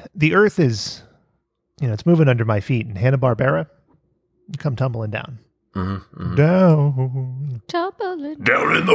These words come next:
Speaker 2: hole.
Speaker 1: Mm, indeed.
Speaker 2: Ben, where can people find us?
Speaker 1: I mean, I've heard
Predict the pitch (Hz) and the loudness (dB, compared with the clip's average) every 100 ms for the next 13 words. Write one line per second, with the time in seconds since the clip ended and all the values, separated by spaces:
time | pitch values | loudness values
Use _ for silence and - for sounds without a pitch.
0 | - - 135 123 175 147 143 107 78 - | 4 4 2 0 -2 -2 -2 -2 -6 -12
1 | - - - - - 101 95 - _ _ | -18 -18 -18 -16 -12 -6 -6 -8 _ _
2 | _ _ _ - 113 107 127 139 139 123 | _ _ _ 2 2 4 2 2 -2 0
3 | 113 92 - 82 82 76 - - - - | -2 -2 0 0 0 -4 -6 -8 -12 -16
4 | _ - 120 113 104 - 220 123 98 101 | _ -2 2 2 2 2 2 2 0 -6